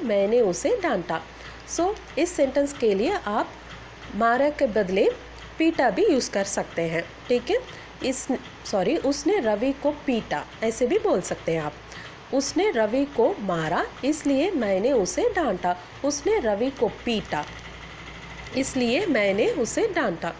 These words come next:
நான் உங்களுக்காக ரொ-, ரொம்ப சந்தோஷப்படுகிறேன். அவன் ஏன், சாரி, ஆக்சுவலா இது ரெண்டும் வேற வேற sentence, gap கொடுத்துருக்கணும். நான் உங்களுக்காக ரொம்ப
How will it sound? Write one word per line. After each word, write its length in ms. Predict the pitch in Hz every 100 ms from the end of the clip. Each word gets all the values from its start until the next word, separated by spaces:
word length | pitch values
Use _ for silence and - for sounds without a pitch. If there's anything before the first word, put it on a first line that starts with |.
| - - - - - - - - - - - - - - - -
நான் 360 | 214 240 392 466
உங்களுக்காக 800 | 240 311 427 349 - 196 196 359
ரொ-, 200 | - 571 - - - - - 196
ரொம்ப 320 | 220 269 392 -
சந்தோஷப்படுகிறேன். 1000 | 247 277 320 - 320 214 180 175 180 180 - - -
அவன் 300 | 247 262 254
ஏன், 280 | 269 415 - - - - 208
சாரி, 400 | - 202 185 190
ஆக்சுவலா 340 | 190 185 214
இது 120 | 196
ரெண்டும் 220 | 180 185 220
வேற 240 | 185 185
வேற 160 | 180 170
sentence, 520 | 175 156 - 330 - -
gap 200 | - 190 190
கொடுத்துருக்கணும். 540 | 190 170 170 165 170 294 - - - -
நான் 280 | 226 285 403
உங்களுக்காக 640 | 233 247 269 247 208 311
ரொம்ப 360 | 302 202 214